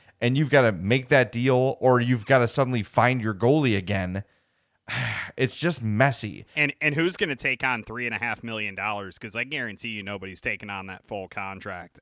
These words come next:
Speaker 2: espe-, unless the Blackhawks were to take on an equally, you know, rough contract moving forward. And in that case, it's like, well, screw it. It's one year, I guess.
Speaker 1: Yeah, but you, you,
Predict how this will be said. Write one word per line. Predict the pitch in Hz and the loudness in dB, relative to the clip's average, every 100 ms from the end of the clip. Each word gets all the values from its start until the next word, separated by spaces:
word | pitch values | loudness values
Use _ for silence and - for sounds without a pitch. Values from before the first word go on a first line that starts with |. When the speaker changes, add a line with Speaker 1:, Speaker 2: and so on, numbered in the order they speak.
| - | -14
Speaker 2:
espe-, | 120 - 143 139 | -12 -6 -4 -4
unless | 135 127 131 170 113 - - - _ _ | -6 -8 -6 -4 -4 -8 -14 -16 _ _
the | 120 | -6
Blackhawks | 123 127 113 123 104 | -2 -2 -2 -6 -6
were | - 113 | -10 -12
to | |
take | 104 123 117 | -8 -6 -4
on | 113 | -6
an | 104 | -8
equally, | 104 131 120 110 107 104 101 101 _ _ | -10 -8 -6 -4 -6 -8 -10 -14 _ _
you | 117 | -10
know, | 120 | -8
rough | 92 104 123 - | -6 -4 -6 -6
contract | - 127 127 - 110 101 113 | -6 -4 -6 -6 -6 -6 -10
moving | 113 110 104 | -12 -10 -12
forward. | - 135 123 107 | -10 -8 -6 -8
And | 104 | -10
in | 98 | -8
that | 117 139 | -6 -6
case, | 117 101 - | -8 -10 -12
it's | 95 | -14
like, | 110 101 | -12 -10
well, | 104 117 120 113 _ _ _ - | -6 -4 -4 -8 _ _ _ -12
screw | - - 113 123 | -10 -8 -6 -6
it. | 95 | -6
It's | 95 - | -8 -10
one | 104 113 107 | -8 -8 -8
year, | 98 113 92 | -8 -10 -10
I | 82 | -12
guess. | 82 85 87 85 - - _ - | -16 -16 -16 -14 -14 -14 _ -4
Speaker 1:
Yeah, | 214 | -2
but | 214 | -2
you, | 156 156 - | -2 -6 -8
you, | 104 151 180 | -8 -6 -6